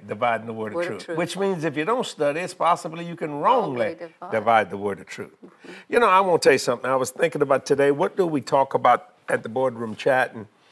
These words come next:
Speaker 1: you know, people say, "This, this doesn't seem like nothing ever bothers Brother Jesse." We were preaching a meeting a while ago, I mean, uh, uh, not too, a couple, three or four weeks ago, doing the meeting, and somebody just passed out in the meeting. Just hit the floor.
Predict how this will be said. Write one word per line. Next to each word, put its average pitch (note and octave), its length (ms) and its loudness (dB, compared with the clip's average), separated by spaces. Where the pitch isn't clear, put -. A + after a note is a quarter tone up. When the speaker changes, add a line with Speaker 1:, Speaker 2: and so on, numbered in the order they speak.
Speaker 1:
you - 80 -6
know, G3 120 2
people A#3 260 2
say, D#3+ 180 2
"This, G3 220 -4
this A#3 220 0
doesn't F#3+ 240 -8
seem F3+ 340 -6
like A2 240 -4
nothing D3+ 340 -2
ever B2+ 220 0
bothers A2+ 380 0
Brother G#2+ 260 0
Jesse." A2+ 380 -2
We C#3+ 120 -4
were C#3 140 0
preaching E3 360 0
a B2+ 40 0
meeting C3+ 400 -2
a A2 40 -8
while A#2+ 340 0
ago, A2 360 2
I A#2+ 100 4
mean, A#2 280 -4
uh, C3+ 60 0
uh, - 100 -10
not - 240 -4
too, E3 120 -14
a - 80 -20
couple, D3+ 240 0
three C#3+ 180 -4
or C3+ 40 -4
four C3 200 -2
weeks A#2+ 280 -10
ago, G#2 260 -4
doing D#3+ 180 -2
the C3 60 -4
meeting, E3 300 -4
and B2+ 160 -2
somebody D#3+ 460 0
just A#2 260 -2
passed - 420 0
out E3 220 4
in B2 60 -10
the B2 60 -2
meeting. A#2 360 -6
Just F3+ 300 2
hit F#3+ 240 -2
the A#2+ 80 -2
floor. A#2 320 -2